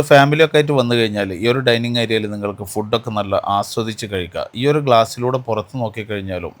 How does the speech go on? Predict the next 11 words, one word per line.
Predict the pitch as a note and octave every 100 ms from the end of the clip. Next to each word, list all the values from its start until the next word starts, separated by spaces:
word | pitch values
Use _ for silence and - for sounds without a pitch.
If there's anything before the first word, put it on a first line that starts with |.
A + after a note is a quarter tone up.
| G2+
നല്ല | G2+ A2+ A#2 G#2+
മനോഹരമായ | G#2 G#2+ A2 A2+ G#2+ G#2+
കാഴ്ചകളാണ്. | G#2+ F#2+ - F2+ E2+ D2+ - _
പിന്നെ | A#2 B2 A2+ - -
ഞങ്ങൾ | A#2+ C#3 D3+ D#3
താമസിച്ച | C3 A#2+ A#2 B2 - B2 -
ആ | G#2+
ഒരു | A2 A2+
റിസോർട്ടിലേക്കാണ് | G2+ - G#2+ G2 A2 G#2 G2+ F#2
ഇപ്പോൾ | G2
ഞാൻ | G2